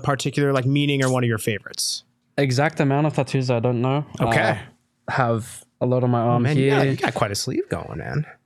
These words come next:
Speaker 2: Here,
Speaker 1: Yeah.
Speaker 2: uh, and on my calf. Um, the calf one is probably the most meaningful one. Uh, and this one here, two lions. Uh,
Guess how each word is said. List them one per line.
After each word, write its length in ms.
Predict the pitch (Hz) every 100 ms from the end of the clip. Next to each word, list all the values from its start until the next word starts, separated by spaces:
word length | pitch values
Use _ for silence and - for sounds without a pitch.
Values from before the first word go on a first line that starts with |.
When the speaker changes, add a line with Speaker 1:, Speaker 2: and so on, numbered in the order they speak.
| -
Speaker 2:
Here, 500 | - 147 151 151 156 135
Speaker 1:
Yeah. 220 | 180 -
Speaker 2:
uh, 560 | 135 135 131 127 120 -
and 160 | 131
on 80 | 127
my 100 | 123
calf. 460 | - 139 175 - - - - -
Um, 640 | 117 127 135 139 143 135 - _ _ _ - - - - _ _ _ _
the 120 | - 127
calf 360 | - 160 175
one 200 | 170 156
is 200 | 143 135
probably 420 | 127 - 143 135
the 340 | 127 113 117 135
most 280 | 139 131 -
meaningful 640 | 139 143 143 139 151 143
one. 520 | 143 147 147 143 131 - -
Uh, 440 | 123 123 123 120 90
and 220 | 131 127
this 200 | 135 -
one 160 | 143 131
here, 280 | 139 143 - _ _
two 160 | - 135
lions. 680 | 123 123 131 131 135 - -
Uh, 460 | - 110 113 110 113